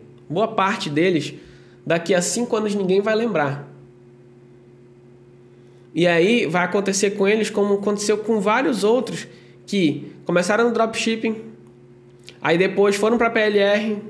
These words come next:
começaram no afiliados, aí foi pra drop-, dropshipping, depois foi pra aposta esportiva, agora tá em P L R, é, P L R, né?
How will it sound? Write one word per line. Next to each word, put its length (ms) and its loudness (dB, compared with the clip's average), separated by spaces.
começaram 300 0
no 80 4
afiliados, 720 0
aí 160 0
foi 140 0
pra 100 0
drop-, 400 -2
dropshipping, 800 -2
depois 300 2
foi 140 4
pra 160 2
aposta 340 0
esportiva, 760 -2
agora 300 0
tá 160 0
em 60 0
P 80 0
L 240 2
R, 340 2
é, 240 2
P 140 0
L 160 4
R, 480 2
né? 280 2